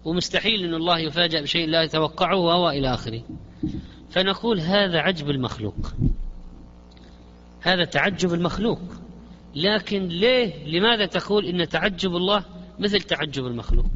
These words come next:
لماذا؟ لماذا لا تثبت له هذه الصفة؟ لماذا لا تثبت له هذه الصفة كما يليق بجلاله وعظمته؟ لماذا؟ وهذا في أشياء كثيرة، في أمور كثيرة،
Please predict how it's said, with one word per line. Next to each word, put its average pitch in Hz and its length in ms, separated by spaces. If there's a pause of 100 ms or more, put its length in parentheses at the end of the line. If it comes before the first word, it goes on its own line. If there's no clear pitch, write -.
(180)
لماذا؟ 135 360 (1400)
لماذا 294 360
لا 294 100
تثبت 214 400
له 208 400
هذه 175 200
الصفة؟ 240 540 (1400)
لماذا 240 360
لا 220 80
تثبت 202 380
له 208 240
هذه 185 80
الصفة 190 340
كما 175 260
يليق 175 300
بجلاله 165 500
وعظمته؟ 127 520 (1300)
لماذا؟ 131 360 (960)
وهذا 202 280
في 220 140
أشياء 240 220
كثيرة، 226 520 (1500)
في 196 140
أمور 233 320
كثيرة، 185 500